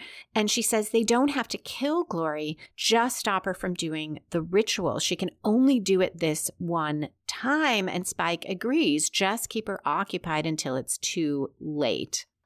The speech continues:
Anya, though, says she's not hearing enough ideas. They need to think outside the box. And Giles gets annoyed and asks her if she's got anything to offer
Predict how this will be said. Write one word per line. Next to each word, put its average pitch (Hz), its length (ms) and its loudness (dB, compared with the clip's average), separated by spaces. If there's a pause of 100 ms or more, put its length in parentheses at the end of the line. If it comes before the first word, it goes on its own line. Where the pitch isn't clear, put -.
Anya, 339 380 6
though, 311 240 4
says 269 240 2
she's 262 240 -2
not 302 220 0
hearing 294 260 -4
enough 214 480 0
ideas. 180 520 -4
They 190 160 -2
need 277 280 2
to 285 100 -8 (120)
think 202 320 -4
outside 170 640 -2 (100)
the 156 160 -4 (160)
box. 170 480 0 (240)
And 226 180 4
Giles 330 440 -2
gets 240 200 -4
annoyed 202 540 -2
and - 200 -6
asks - 400 -2
her 226 140 2
if - 120 -2
she's 208 220 0
got 202 300 0
anything 330 420 2
to - 160 -2
offer 190 340 4